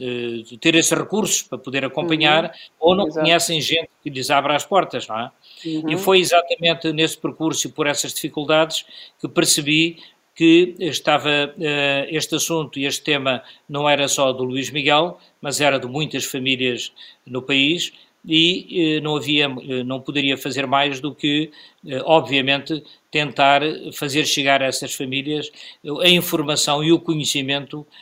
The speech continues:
Speaker 1: que eu fui adquirindo ao longo do tempo, não é? E é
Speaker 2: Uhum.
Speaker 1: assim que, ehm, ehm, é formada, eh, e aparece novamente. O nome apareceu, eh, através do local onde o Luís, eh, estava a trabalhar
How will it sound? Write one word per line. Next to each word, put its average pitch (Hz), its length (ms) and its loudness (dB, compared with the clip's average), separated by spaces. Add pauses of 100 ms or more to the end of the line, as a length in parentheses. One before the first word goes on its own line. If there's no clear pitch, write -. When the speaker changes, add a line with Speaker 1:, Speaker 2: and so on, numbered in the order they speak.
(260)
Speaker 1:
que 151 480 2
eu 156 280 2
fui 156 260 2
adquirindo 143 460 -2
ao 131 40 2
longo 135 180 -4
do 135 100 -12
tempo, 151 300 -4
não 104 100 -8
é? 104 140 -12 (460)
E 135 160 0
é 143 40 6
Speaker 2:
Uhum. 147 60 6
Speaker 1:
assim 156 280 0
que, 156 220 -4 (520)
ehm, 143 600 -2
ehm, 131 560 -4
é 135 140 -6
formada, 135 680 0 (400)
eh, 127 380 -2
e 139 60 0
aparece 143 480 0
novamente. 160 580 -2
O 147 80 -4
nome 151 300 0
apareceu, 139 640 -2 (380)
eh, 131 560 2
através 135 520 -2
do 131 160 -6
local 127 520 2 (180)
onde 139 240 -8
o 139 60 -2
Luís, 135 520 -2
eh, 127 140 -6
estava 131 400 -2
a 123 40 -2
trabalhar 127 600 -2